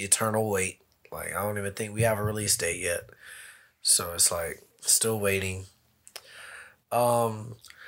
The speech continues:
I guess Attack on Titan still has my attention. I mean, <sighs> listen, they kinda, they've pissed me off a couple too many times.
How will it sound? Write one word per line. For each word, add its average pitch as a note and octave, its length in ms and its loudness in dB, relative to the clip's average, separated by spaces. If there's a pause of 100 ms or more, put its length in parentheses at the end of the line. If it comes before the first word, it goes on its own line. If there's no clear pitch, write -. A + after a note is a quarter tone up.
(500)
I E3+ 120 6
guess E3 460 4
Attack G3+ 380 2
on G3 120 2
Titan F#3+ 360 4
still F3+ 220 4
has E3+ 220 4
my E3 180 4
attention. E3 520 2
I D3 80 4
mean, C3+ 480 -2 (220)
<sighs> - 200 -6
listen, G#2 440 0
they E3+ 120 4
kinda, A3+ 380 4 (480)
they've A3+ 360 2
pissed E3+ 340 6
me C3 140 2
off A2 280 4
a G2+ 80 0
couple G2+ 300 0
too F#2+ 160 2
many E2+ 180 -4
times. - 560 -2